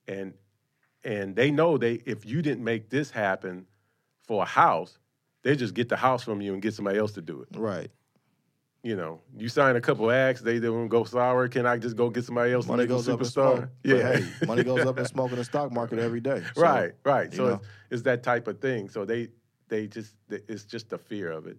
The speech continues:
Speaker 1: It's just the fear of it.
Speaker 2: Well, hey, man, that's, that's a, you know, I'm, I'm glad we ended up leading to this point. So I think that this is a good place to, to drop off, and I think this is a good place to start up on our next episode, is to start talking solutions.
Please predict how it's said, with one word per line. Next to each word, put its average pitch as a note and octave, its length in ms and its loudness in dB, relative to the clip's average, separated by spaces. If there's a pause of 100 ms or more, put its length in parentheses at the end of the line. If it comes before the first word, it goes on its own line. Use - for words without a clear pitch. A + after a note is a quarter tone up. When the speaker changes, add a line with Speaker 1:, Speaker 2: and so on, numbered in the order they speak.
(160)
Speaker 1:
It's C#3 100 -16
just C3 140 -16
the - 80 -12
fear D#2 260 -16
of D#2 140 -14
it. D#2 100 -16 (220)
Speaker 2:
Well, A2+ 140 -2
hey, B2+ 180 -2
man, A#2+ 160 -2
that's, E3 300 -4
that's D#3+ 240 -6
a, C3+ 140 -4
you B2+ 140 -8
know, C#3 120 0
I'm, D3 240 -4
I'm D3 80 -4
glad C#3+ 240 -2
we C3+ 80 -2
ended A#2 320 -4
up G2 80 -4
leading G#2 260 -4
to G2+ 80 -10
this F#2+ 160 -6
point. G2+ 320 -8
So G2 140 -6
I G2+ 80 -4
think B2+ 260 -6
that B2 140 -14
this A2 180 -10
is G2+ 80 -12
a F#2 60 -12
good G2 200 -12
place G#2 280 -8
to, E2+ 240 -14 (680)
to F#2+ 80 -12
drop G2+ 300 -4
off, A#2 260 -2
and F#2+ 340 -10 (120)
I - 100 -12
think A#2 200 -4
this A2+ 160 -8
is A2+ 100 -12
a G2+ 40 -10
good A2+ 160 -4
place A#2 240 -8
to G#2 60 -18
start A2+ 300 -4
up C3 220 -2 (640)
on G#2 100 -6
our G#2 100 -2
next A2 260 -4
episode, A#2+ 360 -6
is G2+ 100 -8
to G2+ 60 -14
start B2+ 260 -4
talking A#2 260 -4
solutions. - 600 -8